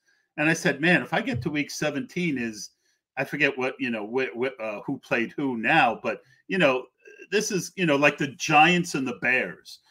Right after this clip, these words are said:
Was the Giants and the Bears really going to win me, um, a,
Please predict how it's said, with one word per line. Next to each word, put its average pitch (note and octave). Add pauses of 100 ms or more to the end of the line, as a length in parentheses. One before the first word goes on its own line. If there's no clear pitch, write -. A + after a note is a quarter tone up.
(140)
Was E3
the E3+
Giants E3
and F3
the C3
Bears C3+
really B2
going C#3
to C#3
win B2
me, C#3 (520)
um, A#2+ (160)
a, B2+